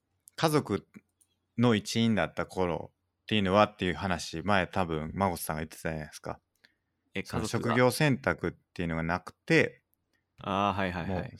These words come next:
Speaker 1: 要するに後継ぎするっていう生き方が決まってた時代と、
Speaker 2: はい。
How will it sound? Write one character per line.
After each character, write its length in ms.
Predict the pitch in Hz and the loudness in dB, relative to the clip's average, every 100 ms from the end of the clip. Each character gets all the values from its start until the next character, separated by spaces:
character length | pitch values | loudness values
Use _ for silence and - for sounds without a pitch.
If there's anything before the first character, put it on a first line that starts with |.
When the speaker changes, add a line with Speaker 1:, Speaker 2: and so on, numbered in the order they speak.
| - _ - - - _ - | -20 _ -12 -12 -12 _ -10
Speaker 1:
要 100 | 101 | -6
す 140 | 95 101 | -4 -4
る 80 | |
に 160 | 90 82 | -4 -2
後 260 | 107 - 151 | -2 2 2
継 140 | - | 2
ぎ 120 | 98 | -4
す 160 | 80 - | -4 -4
る 100 | 92 | -4
っ 40 | |
て 160 | - 92 | -2 -4
い 80 | 87 | -4
う 60 | - | -6
生 80 | |
き 120 | 104 - | -8 -4
方 180 | 123 | 0
が 100 | 123 | 2
決 140 | 120 151 | 2 2
ま 100 | 151 | 2
っ 40 | |
て 100 | 139 | 0
た 160 | 135 90 | 0 0
時 140 | - | 0
代 240 | 80 80 76 | -4 -4 -4
と、 360 | - 143 - - _ _ | 2 2 2 -6 _ _
Speaker 2:
は 100 | 85 | -10
い。 160 | - | -10